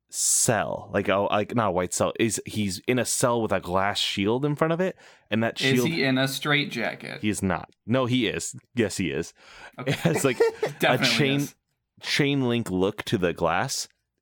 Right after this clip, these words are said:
Speaker 1: and, uh, Diz turns around and, uh, goes, "Chris,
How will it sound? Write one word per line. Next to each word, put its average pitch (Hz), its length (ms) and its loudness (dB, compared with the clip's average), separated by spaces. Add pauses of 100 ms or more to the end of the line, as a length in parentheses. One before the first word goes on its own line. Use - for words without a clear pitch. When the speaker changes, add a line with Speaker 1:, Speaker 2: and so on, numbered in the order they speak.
Speaker 1:
and, 92 240 0
uh, 87 160 2
Diz 107 340 0
turns 95 300 0
around 85 500 0 (100)
and, 82 280 0
uh, 80 160 0
goes, 76 480 -2 (440)
"Chris, - 500 2